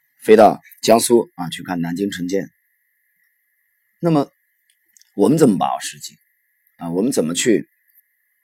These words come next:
界定？你去调研也是为了最终考虑要不要买，你肯定是感兴趣才去调研，对吧？就现在中国机构也主要是以做多为主的，一定是感兴趣了。或者另外一种就是仓位很重啊，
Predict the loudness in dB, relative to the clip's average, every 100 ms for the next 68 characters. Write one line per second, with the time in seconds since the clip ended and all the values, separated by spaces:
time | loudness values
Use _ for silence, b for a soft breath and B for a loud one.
0 | _ 0 2 2 -4 -4 -2 0 4 6
1 | 6 4 2 -2 0 0 0 -4 -6 -8
2 | -10 -8 -8 -8 -12 -14 -8 -4 -2 0
3 | -2 0 -4 -6 -16 -18 -16 -18 _ _
4 | _ -6 -6 -6 _ _ _ _ _ _
5 | _ _ _ _ _ -8 -8 -6 -2 2
6 | 4 2 2 2 4 2 -6 _ 0 4
7 | 4 0 _ _ 0 2 2 0 0 -4
8 | -4 -2 -2 -4 -8 -20 _ _ -6 -4
9 | -2 0 0 -2 -4 -8 -10 -14 -18 _
10 | _ _ _ _ _ _ _ _ _ _
11 | _ _ _ _ _ _ _ 6 8 8
12 | 2 2 2 2 -2 0 0 0 -2 -8
13 | -10 -10 _ _